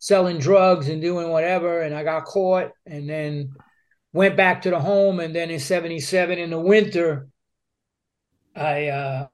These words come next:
I split for good and went on the streets. I was a heroin mule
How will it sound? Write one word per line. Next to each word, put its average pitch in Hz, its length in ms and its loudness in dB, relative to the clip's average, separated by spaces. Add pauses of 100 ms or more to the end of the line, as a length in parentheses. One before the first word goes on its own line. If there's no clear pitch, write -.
(100)
I 151 100 0
split 190 360 0
for 160 120 -8
good 156 400 -2 (380)
and 160 160 -8
went 165 160 -4
on 165 180 -2
the 160 100 -6
streets. 175 440 -4
I 170 100 4
was 147 140 2
a 160 80 0
heroin 175 480 0
mule 170 580 -4